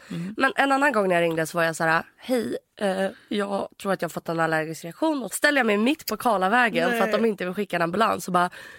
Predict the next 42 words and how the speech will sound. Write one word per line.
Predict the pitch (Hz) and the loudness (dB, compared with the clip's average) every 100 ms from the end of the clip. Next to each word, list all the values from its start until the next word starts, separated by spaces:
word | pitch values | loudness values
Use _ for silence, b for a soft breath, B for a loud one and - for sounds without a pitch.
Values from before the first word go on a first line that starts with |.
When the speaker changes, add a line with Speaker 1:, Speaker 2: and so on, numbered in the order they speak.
| B - | B -14
Speaker 2:
"Kör | - - 311 381 392 392 403 330 | -8 0 2 2 2 2 2 2
mig!" | 226 370 415 427 415 285 | 2 2 2 2 2 2
Så | 233 | 0
är | |
det | 240 | 0
en | 214 | -2
Securitas-vakt | 202 - 269 208 202 226 269 - | -4 0 2 2 0 -2 -2 -4
som | 180 | -6
bara, | |
"Vi | 170 | -2
har | 226 | -2
en | 208 | -2
bil | 247 220 | -2 -2
här, | 226 190 | 0 0
vad | 208 | 0
är | 180 | 0
det?" | |
Jag | 165 | 0
bara, | 170 | -2
"Jag | 196 | -4
kan | 240 | -2
inte | 254 269 | 0 0
andas." | 285 285 294 302 - 320 269 - B B B | -2 -2 -4 -2 -2 -2 -4 -10 B B B
Eh, | - 190 185 | -2 0 0
så | 208 | 0
då | 220 | 0
kör | 247 277 240 | 2 2 2
de | |
mig, | 185 170 | 0 -2
så | |
pratar | - 233 220 285 | -2 -2 2 0
jag | 214 | 2
med | 160 - | 0 -2
ett | 165 | -6
ett | 170 | -10
två | - 170 160 | -6 -4 -2
under | 196 190 190 - - | -2 -4 -8 -10 -2
tiden | 285 262 175 165 | 0 2 0 -2
jag | 185 | 0
åker. | 302 196 147 - - 202 | 2 0 0 -4 -4 0
Speaker 1:
Securitas | 208 202 240 190 165 165 160 | 0 2 2 4 2 0 2
bil | 170 151 - | 2 0 -2